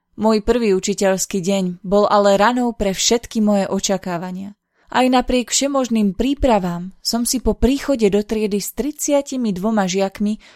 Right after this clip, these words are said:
pripadala úplne stratená. Tridsaťdva rozbláznených, kričiacich detí s nekonečnými požiadavkami a potrebami.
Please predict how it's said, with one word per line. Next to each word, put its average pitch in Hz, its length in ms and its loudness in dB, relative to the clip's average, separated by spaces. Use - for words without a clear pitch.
pripadala 247 640 2
úplne 262 480 0
stratená. 190 720 -6
Tridsaťdva 190 800 0
rozbláznených, 226 1120 -2
kričiacich 208 720 -2
detí 202 400 -2
s 190 80 -4
nekonečnými 247 880 0
požiadavkami 202 800 2
a 180 160 -8
potrebami. 180 640 -8